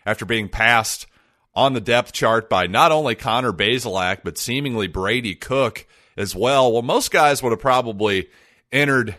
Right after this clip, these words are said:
the old transfer portal once again, right? Opted out of the rest of the season, especially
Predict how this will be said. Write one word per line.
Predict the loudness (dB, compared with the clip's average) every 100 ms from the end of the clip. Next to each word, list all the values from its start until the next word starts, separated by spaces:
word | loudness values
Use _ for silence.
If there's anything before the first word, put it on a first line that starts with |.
| _
the | 0
old | 0 0
transfer | -2 -2 -2 -4 -4 -4 -4
portal | -4 -2 0 0 0
once | -2 -4 -8
again, | -8 -6 -6 -6
right? | -2 -2 0
Opted | 0 -2 -2 -2
out | 0 -2 -4 _ _ -10
of | -6
the | -4
rest | -2 -4 -6
of |
the | -10
season, | -6 -6 -6 -10 -14
especially | -4 -2 0 2 2 0